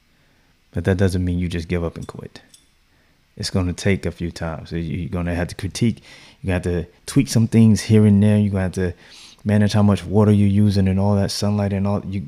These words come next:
you're gonna have to figure it out. If you, if this is what you want, you have to figure it out. You can't quit as soon as it get rough.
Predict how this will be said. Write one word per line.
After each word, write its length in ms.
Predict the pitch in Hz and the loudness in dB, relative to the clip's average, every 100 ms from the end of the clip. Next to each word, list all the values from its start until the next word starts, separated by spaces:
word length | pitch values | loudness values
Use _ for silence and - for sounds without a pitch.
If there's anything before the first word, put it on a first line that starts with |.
| - | -6
you're 120 | 104 | -2
gonna 120 | 104 | -2
have 80 | 120 | -2
to 60 | 98 | -4
figure 260 | 113 113 | -4 -4
it 100 | 110 | -2
out. 260 | 113 117 - _ _ - _ _ | -4 -6 -10 _ _ -20 _ _
If 120 | - 98 | -4 0
you, 180 | 104 - | 0 -2
if 140 | 95 | -2
this 200 | 113 110 | -2 -2
is 120 | 131 | -2
what 220 | 123 135 - | -2 -2 -2
you 80 | |
want, 240 | 143 151 - | -4 -4 -2
you 140 | 117 | 0
have 140 | 123 120 | 0 -2
to 80 | |
figure 280 | 117 120 117 | -4 -4 -2
it 60 | 113 | -2
out. 180 | 95 78 | -4 -6
You 80 | |
can't 340 | 101 117 120 - | -4 0 0 -2
quit 380 | - 131 127 - _ _ _ | 0 0 0 -6 _ _ _
as 120 | - - | -10 -2
soon 180 | 113 | 0
as 80 | 113 | 2
it 220 | 107 107 | 2 0
get 160 | 107 104 | 0 -2
rough. 380 | 95 92 82 - | 0 -4 -4 -14